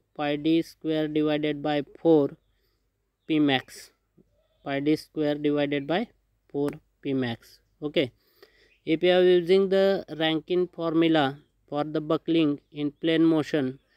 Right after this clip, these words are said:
already we have seen that equation details in the som subject. With the help of that buckling of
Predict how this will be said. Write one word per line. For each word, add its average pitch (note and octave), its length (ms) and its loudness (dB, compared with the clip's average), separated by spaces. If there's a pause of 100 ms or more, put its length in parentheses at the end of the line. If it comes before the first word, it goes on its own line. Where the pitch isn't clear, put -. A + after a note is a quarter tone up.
(220)
already F3 420 2
we F3+ 240 2
have E3+ 220 -4
seen F3 420 -4 (100)
that D#3 260 -6 (160)
equation D#3+ 800 0 (160)
details D3+ 600 -2
in D3+ 200 0
the D#3 220 0
som D3 340 -2
subject. C3+ 540 -4 (680)
With D3+ 220 2
the E3+ 80 4
help E3+ 200 0
of E3+ 200 -4
that E3+ 260 -2
buckling E3 420 0
of D#3+ 120 0